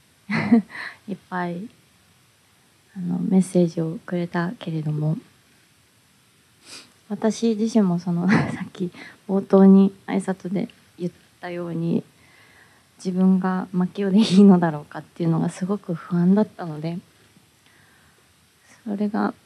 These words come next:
<clears throat> 朝ちゃんが、朝ちゃんが、憩いちゃんが隣で、こう、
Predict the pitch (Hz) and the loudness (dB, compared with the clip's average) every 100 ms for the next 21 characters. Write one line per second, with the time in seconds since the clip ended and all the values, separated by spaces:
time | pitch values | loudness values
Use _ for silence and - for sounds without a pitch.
0 | _ _ - 294 233 220 - - - - | _ _ 6 8 8 6 -2 -20 -20 -20
1 | - - _ _ _ _ _ _ _ _ | -20 -20 _ _ _ _ _ _ _ _
2 | _ _ _ _ _ _ _ _ _ _ | _ _ _ _ _ _ _ _ _ _
3 | - - _ _ _ - 202 202 196 185 | -20 -20 _ _ _ -8 -2 0 4 4
4 | 180 170 160 - _ _ - 202 208 180 | 4 4 0 -6 _ _ -8 -4 -2 0
5 | 165 160 208 - _ _ _ _ _ - | 0 0 -6 -10 _ _ _ _ _ -14
6 | - 190 180 190 185 214 294 - _ _ | -2 -2 2 4 4 4 0 -8 _ _
7 | _ _ - 190 180 175 175 180 - _ | _ _ 0 4 6 6 2 0 -2 _
8 | _ _ _ _ _ _ _ _ _ _ | _ _ _ _ _ _ _ _ _ _
9 | _ _ - - - | _ _ -10 -8 -8